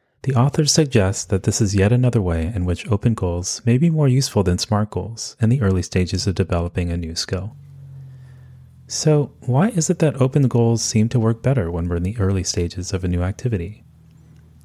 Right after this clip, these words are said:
Well, one of the authors has suggested that it may be because instead of comparing yourself to where you're supposed to be and constantly coming up short,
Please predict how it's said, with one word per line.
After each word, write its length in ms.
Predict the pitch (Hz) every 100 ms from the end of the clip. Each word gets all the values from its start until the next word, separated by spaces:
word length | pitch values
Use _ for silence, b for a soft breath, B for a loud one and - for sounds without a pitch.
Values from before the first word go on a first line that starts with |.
| - - -
Well, 160 | 131
one 120 | 143
of 60 | 185
the 120 | 202
authors 460 | 117 113 123 117 -
has 120 | 117
suggested 720 | 135 123 82 - - 85 95
that 120 | 101 101
it 100 | 110
may 220 | 110 156
be 160 | 160
because 480 | 117 104 - 95 95
instead 300 | 95 - 104
of 120 | 131
comparing 460 | - 127 - 95 107
yourself 500 | 113 - 110 113 -
to 140 | - 98
where 240 | 98 98
you're 160 | 92 90
supposed 500 | - - 95 95 -
to 60 |
be 280 | 123 156 170 B B B B B -
and 120 | 113
constantly 460 | - 98 - 117 110
coming 260 | 117 110
up 120 | 98
short, 420 | - 98 98 127